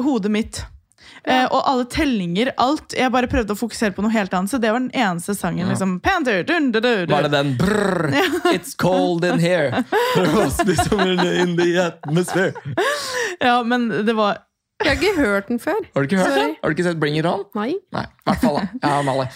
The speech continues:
Speaker 1: Ja,
Speaker 3: sorry.
Speaker 1: nei, den cheer-sangen gikk i, om og om i repeat på hodet mitt, og jeg var sånn, nei,
Speaker 3: Mm.
Speaker 1: fy faen, nå går det her til da dundas, jeg
Speaker 2: Ja,
Speaker 1: vet ikke
Speaker 2: ja.
Speaker 1: hva jeg gjør.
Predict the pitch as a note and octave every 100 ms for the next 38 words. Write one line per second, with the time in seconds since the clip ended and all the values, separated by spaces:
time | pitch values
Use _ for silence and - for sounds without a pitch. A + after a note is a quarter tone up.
0 | - F3+ C3 A3 A#3 - G#3+ A#3 A#3 G3
1 | G3 G3 G#3 F#3 F#3+ - D#3+ C3+ - G3
2 | F#3+ F#3 F3 D#3+ - - - F3 E3+ E3+
3 | - E3 - F#3+ F3 E3 D3+ E3+ E3 E3
4 | F3+ D#3 A#2 D3 - B2+ - - - -
5 | - F#2 F3+ F#3 F#3 F3+ F3 F3 E3 E3
6 | D#3+ D#3+ E3 E3 D#3+ - - - F3+ E3
7 | D#3+ D#3 E3 A#3 - G#3+ C#4 B3+ F3 E3
8 | E3 A3+ D4+ D#4